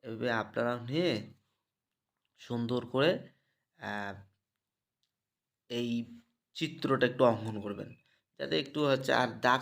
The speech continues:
থেকে একটু বেশি নেওয়ার চেষ্টা করবেন, মানে দেড় থেকে দুই ইঞ্চি বেশি নেওয়ার চেষ্টা করবেন। তাহলে এখন আমরা হচ্ছে কি গলা কাটবো।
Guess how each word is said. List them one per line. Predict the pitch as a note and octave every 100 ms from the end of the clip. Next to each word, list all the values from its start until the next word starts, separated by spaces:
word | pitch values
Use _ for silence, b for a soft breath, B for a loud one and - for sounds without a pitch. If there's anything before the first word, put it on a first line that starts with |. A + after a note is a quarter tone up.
| -
থেকে | C#3+ C#3+
একটু | D3 D3 C3
বেশি | A#2 C3+ D#3
নেওয়ার | C3+ B2+
চেষ্টা | B2 A#2+ A2+ A#2+
করবেন, | A#2 B2 D3 F3 - b b -
মানে | A#2 A#2
দেড় | A#2 C3+ C#3+ D3
থেকে | - B2 B2+
দুই | A#2 B2+
ইঞ্চি | B2+ B2+ C3
বেশি | A#2 A#2 B2
নেওয়ার | A#2 B2
চেষ্টা | B2 A#2 - G#2
করবেন। | G2 - G2 - _ _ _
তাহলে | - D3+
এখন | B2+ B2 A#2
আমরা | A#2 A#2
হচ্ছে | A#2 -
কি | - C3+
গলা | C3+ A2+ A2+
কাটবো। | A#2 A2 C3+ F#3